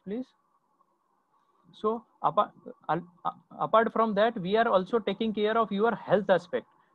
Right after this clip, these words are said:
And for that, we are providing, we, we are going to provide Ayurvedic kadha along with breakfast to our guests to boost up their immunity. So we are taking care of each and, uh, s-, small aspect of that. Along with that,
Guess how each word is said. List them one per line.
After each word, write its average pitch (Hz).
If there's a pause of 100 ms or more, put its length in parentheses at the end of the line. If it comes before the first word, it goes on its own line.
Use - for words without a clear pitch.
And 180
for 208
that, 240
we 180
are 220
providing, 185 (1120)
we, 180
we 190
are 214
going 220
to 233
provide 202
Ayurvedic 202 (100)
kadha 156 (100)
along 185
with 226 (300)
breakfast 156 (240)
to 175
our 175
guests 139 (180)
to 208
boost 202
up 208
their 214
immunity. 175 (180)
So 233
we 196
are 226
taking 226
care 233
of 262 (320)
each 214
and, 226
uh, 160 (360)
s-, - (220)
small 220
aspect 226
of 175
that. 165 (400)
Along 240
with 233
that, 180